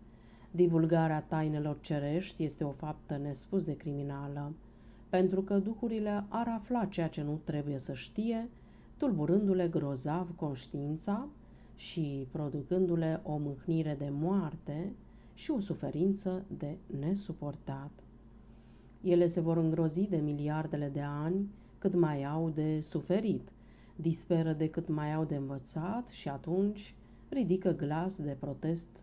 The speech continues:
ori blestem către cei ce i-au chemat la viață fără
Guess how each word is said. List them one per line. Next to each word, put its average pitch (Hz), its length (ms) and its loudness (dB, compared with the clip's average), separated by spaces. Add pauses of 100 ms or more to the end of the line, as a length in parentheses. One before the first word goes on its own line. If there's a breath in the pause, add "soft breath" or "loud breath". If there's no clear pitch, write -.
(180)
ori 214 240 0
blestem 151 640 -2 (440 loud breath)
către 262 280 2
cei 240 540 -4
ce 143 300 -4
i-au 143 240 -4
chemat 143 480 -6
la 147 200 -4
viață 170 560 -4
fără 139 260 -4